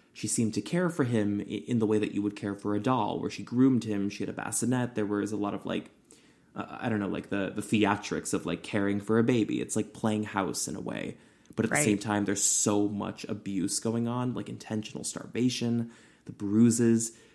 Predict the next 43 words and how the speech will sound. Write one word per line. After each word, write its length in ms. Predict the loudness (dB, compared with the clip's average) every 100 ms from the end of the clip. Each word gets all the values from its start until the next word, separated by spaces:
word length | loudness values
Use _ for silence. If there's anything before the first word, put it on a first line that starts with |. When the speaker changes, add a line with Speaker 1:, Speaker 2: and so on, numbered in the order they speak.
| _ -6
Speaker 1:
the 80 |
weird, 440 | -4 0 4 4 2
like, 140 | -4
surgical 600 | -2 -2 -2 -4 -4 -2
scars 600 | -2 -2 -4 -4 -2 -2
that, 300 | -2 -6 -6
that 100 | -4
are 120 | -2 0
unexplained. 760 | 0 0 -2 -2 -2 0 -2 -6 -20 _ _ -2
And 160 | 2 4
then 200 | 4 6
Speaker 2:
So 240 | 4 4
weird. 520 | 2 0 -2 -4 -2 4
Speaker 1:
maybe 200 | 6 6
even 160 | 4 4
dressing 360 | 4 2 2
him 160 | 4 4
up 200 | 2 0
and, 240 | -2 -2 -4
you 140 | -2
know, 140 | -2 -2 -10 _ -18 -6
using 340 | 0 2 2
him 160 | 0 -4
or 60 | -6
playing 380 | -4 -2 -2 -4
with 120 | -4
him 120 | -4
like 140 | -6 -8
a 40 |
girl, 580 | -4 -2 0 -2 -8 -12
from, 160 | -8 -6
like, 140 | -4
the 40 | -8
plucked 360 | -8 -8 -8 -8
eyebrows, 520 | -4 -2 -2 -2 -2
the 80 | -2
long 260 | -4 -4 -4
hair, 360 | -4 -4 -4 -2
we 100 | -2
don't 200 | -4 -6
know. 320 | -6 -6 -8 -10 -20 -20 _ -4
And 200 | 2 4
then, 420 | 4 4 2 -2